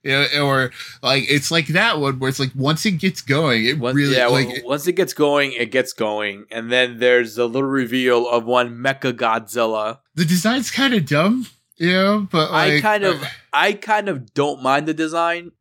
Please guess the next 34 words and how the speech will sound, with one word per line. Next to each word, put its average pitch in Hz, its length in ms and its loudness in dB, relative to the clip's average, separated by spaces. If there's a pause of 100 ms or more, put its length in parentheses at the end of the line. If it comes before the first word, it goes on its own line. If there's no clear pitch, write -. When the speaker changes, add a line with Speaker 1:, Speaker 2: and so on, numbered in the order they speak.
(100)
Speaker 2:
I, 135 260 2 (220)
I 131 160 2
know 156 360 2
it 143 100 0
looks 139 240 -4
a 139 40 -6
little 127 180 -4
clunky, - 480 -12 (100)
you 120 120 -8
know? 120 380 0
Speaker 1:
Right, 156 480 0
Speaker 2:
Um, 120 120 -4
Speaker 1:
yeah. 156 340 0
Speaker 2:
it 143 200 -2
does 165 380 0 (340)
look 139 420 -4
like 135 420 0 (160)
the 117 300 0
original 131 480 0
version 143 380 0
of 127 100 -4
Mechagodzilla 139 840 0
from 110 320 0
the, 104 600 -2 (140)
you 120 120 0
know, 113 100 4
the 107 120 2
O 120 180 4
G 123 180 -2
movies. 147 580 -6 (120)
I 113 200 0
had 120 220 -2
to 127 160 -4
l-, 156 200 -14